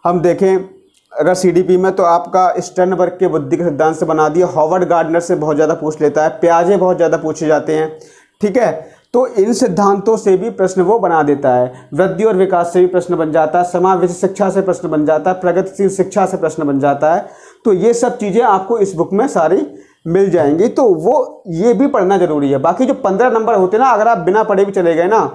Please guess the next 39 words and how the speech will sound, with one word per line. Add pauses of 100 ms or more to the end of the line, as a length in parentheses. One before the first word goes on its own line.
(240)
तो
सीडीपी
में
मैं
ये
गारंटी
लेके
देता
हूँ
कि
आप
पन्द्रह
नंबर
तो
बिना
पढ़े
ले
आते
हो।
क्यों? (440)
क्योंकि
अगर
आपकी
अंडरस्टैंडिंग
अच्छी
है,
आप
एक
शिक्षक
की
तरह
सोच
रहे
हो,
तो
आप
पन्द्रह
नंबर
तो